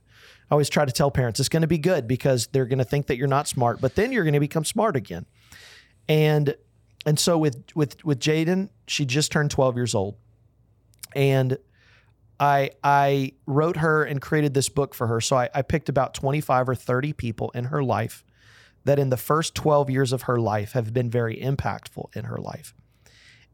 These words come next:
And in, I wrote her a letter at the start of the book,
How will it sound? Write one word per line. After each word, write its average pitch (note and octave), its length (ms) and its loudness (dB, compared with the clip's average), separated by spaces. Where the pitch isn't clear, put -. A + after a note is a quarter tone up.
And C3+ 360 2
in, D#3+ 320 2
I D3 80 4
wrote D#3 220 2
her D#3 100 2
a D#3 60 2
letter C#3 320 2
at A2 80 -2
the - 80 -6
start B2 320 0
of C3 40 -4
the B2+ 80 -2
book, A2+ 440 -4